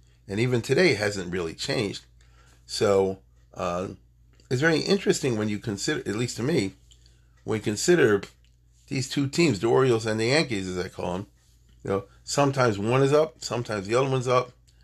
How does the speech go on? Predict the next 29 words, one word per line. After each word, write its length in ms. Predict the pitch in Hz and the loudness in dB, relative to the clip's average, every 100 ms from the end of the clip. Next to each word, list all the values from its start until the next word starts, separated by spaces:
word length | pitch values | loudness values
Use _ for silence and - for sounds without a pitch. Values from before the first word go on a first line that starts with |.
| _ - _ _ | _ -20 _ _
You 100 | 117 | -6
don't 320 | 113 180 - | 2 2 2
really 260 | - 160 143 | -2 0 0
find 640 | 135 147 147 143 135 120 - _ _ _ _ _ _ _ - | -2 -4 -2 0 0 -2 -8 _ _ _ _ _ _ _ 0
both 240 | 143 151 | 4 4
up 140 | 147 135 | 2 2
in 60 | |
the 80 | 113 | -2
same 260 | - 143 127 | -2 0 0
way 100 | 113 | 0
at 60 | |
the 100 | 104 | -2
same 260 | 104 123 123 | -4 -2 -2
time. 420 | - 139 107 - _ _ _ _ _ _ _ - | -2 0 0 -4 _ _ _ _ _ _ _ -12
Uh, 340 | 101 98 98 92 - _ _ _ _ _ _ _ - | -4 0 0 -2 -14 _ _ _ _ _ _ _ -4
on 100 | 113 | 0
the 100 | 123 | 4
other 180 | 185 185 | 4 4
hand, 380 | 120 117 127 - _ _ _ _ _ _ _ | 4 2 0 -12 _ _ _ _ _ _ _
the 240 | 104 104 101 | -2 0 0
Sephardim 460 | - 127 202 190 | 0 2 4 2
are, 400 | 104 101 101 98 | 2 4 4 4
uh, 260 | 101 98 92 - | 2 0 0 -4
especially 400 | - 147 147 107 | -2 0 0 0
in 60 | |
Israel, 280 | 127 220 - | -2 -2 -2
I 80 | - | -4
think 240 | - 113 92 | -4 -4 -2
are 220 | 90 | -2